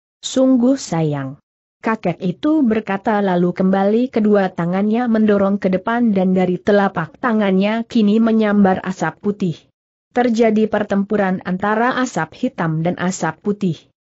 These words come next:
Dorong-mendorong sehingga sebentar asap putih terdorong akan tetapi segera asap hitam yang berbalik terdorong. Akhirnya,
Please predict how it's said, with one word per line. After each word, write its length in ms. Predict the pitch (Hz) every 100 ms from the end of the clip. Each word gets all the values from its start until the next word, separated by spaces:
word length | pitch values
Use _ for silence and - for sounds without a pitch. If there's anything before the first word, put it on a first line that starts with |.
| _ -
Dorong-mendorong 960 | 185 196 190 196 175 175 170 165 160 165
sehingga 560 | 233 226 240 233 226
sebentar 560 | 226 226 202 185 214 208
asap 320 | 233 175 160 _
putih 400 | 269 - 160 156
terdorong 560 | 226 214 185 170 165
akan 400 | - 180 208 202
tetapi 480 | 202 - 247 - 247
segera 400 | - 247 233 226
asap 400 | - 202 165 -
hitam 400 | - 262 214 233
yang 320 | 220 190 190
berbalik 480 | 202 202 185 240 -
terdorong. 640 | 185 180 170 165 143 131 147 _ _ _ -
Akhirnya, 720 | 190 233 247 247 233 233